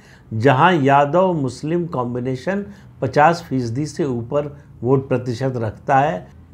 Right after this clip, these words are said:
और जहां माना जाता है कि अजेय है। समाजवादी पार्टी की दृष्टि से देखें तो तीन सीटें ऐसी हैं, एक संभल की, मैनपुरी की और आजमगढ़ की,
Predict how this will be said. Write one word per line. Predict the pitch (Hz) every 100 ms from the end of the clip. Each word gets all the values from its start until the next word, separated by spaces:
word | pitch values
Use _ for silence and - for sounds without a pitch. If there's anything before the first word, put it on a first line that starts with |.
| -
और | 147 165
जहां | 131 135 165
माना | 160 147 165
जाता | 139 135 139
है | 147 156
कि | 196
अजेय | 151 120 120 127 104
है। | - 98 - -
समाजवादी | - 165 160 165 185 202
पार्टी | 170 156 143 165
की | 170
दृष्टि | 147 139 180
से | 139 160
देखें | 139 135 180
तो | 180 165
तीन | 190 202 185
सीटें | - 139 151
ऐसी | 135 123 143
हैं, | 127 175 214 - _ _ -
एक | 143 139
संभल | - 123 120 135 170
की, | 190 208 202 - _ _
मैनपुरी | 104 113 139 139 160 170
की | 175 185 208
और | 160 139 123 -
आजमगढ़ | 113 117 120 90 85
की, | - 85 82